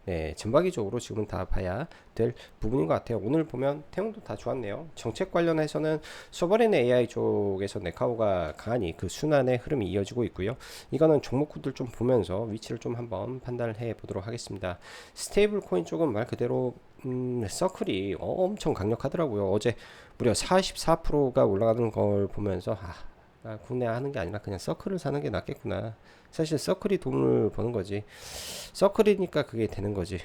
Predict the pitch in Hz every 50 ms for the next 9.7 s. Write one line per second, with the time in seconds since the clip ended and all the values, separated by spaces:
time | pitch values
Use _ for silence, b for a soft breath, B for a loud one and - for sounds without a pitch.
0 | - - - - - - 143 107 101 131 147 - 156 156 156 - - - - -
1 | - - - - - - - - - _ _ _ - - 156 165 156 131 - -
2 | - 135 - - 110 131 - - - - - - - - _ _ _ - 139 151
3 | 147 - - - - 127 123 - - _ - - 135 131 127 123 123 117 113 110
4 | 107 - - - - 135 131 123 - - - 113 - - 123 120 - - - -
5 | - 175 170 160 135 131 151 170 B B B B B B - - 160 - - -
6 | - - - 160 156 - - 147 123 101 - - 120 120 120 120 - - - 107
7 | 107 117 127 117 - - 120 117 110 104 127 135 131 117 104 92 104 110 117 113
8 | B B B B - - 180 180 180 156 147 131 131 - - 139 131 127 127 131
9 | 139 - - - - - - 170 165 - - - 131 110